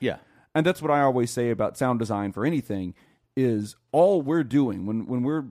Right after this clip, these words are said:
Speaker 2: doing a sound design for something, all we're doing is taking you from that eight that you're already at and moving that, moving that up to a ten.
Speaker 1: Yes. What I felt in Finding Nemo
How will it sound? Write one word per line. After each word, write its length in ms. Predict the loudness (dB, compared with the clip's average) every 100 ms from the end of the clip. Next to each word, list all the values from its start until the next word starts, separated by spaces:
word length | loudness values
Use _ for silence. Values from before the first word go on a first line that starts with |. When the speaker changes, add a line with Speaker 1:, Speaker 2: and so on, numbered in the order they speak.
| -6
Speaker 2:
doing 220 | -4 -2
a 40 |
sound 240 | -2 -2 -2
design 240 | -2 -4
for 80 | -6
something, 300 | -8 -6 -4
all 240 | 0 0 0
we're 160 | -4
doing 420 | -4 -2 -2 -4 -8 _ _ _
is 300 | -2 0 -2 -10 _
taking 360 | -2 -2 -2 -6
you 200 | -2 -4
from 300 | -2 -2 0
that 180 | 0 0
eight 380 | 0 0 -4 -20 _ _
that 140 | -12 -2
you're 120 | 2
already 280 | 2 2 0
at 280 | 0 -4 -10 _ _ -2
and 120 | 2
moving 360 | 4 4 4 2
that, 180 | 0
moving 240 | 2 4 4
that 120 | 2
up 120 | 0
to 120 | -4 -8
a 40 |
ten. 240 | -6 -12 -12 -14
Speaker 1:
Yes. 320 | -14 -14 -16
What 140 | -8 -6
I 80 | -4
felt 300 | 0 -2 -4 _ _ -14
in 120 | -8
Finding 320 | -6 -6 -6
Nemo 460 | -6 -6 -6 -10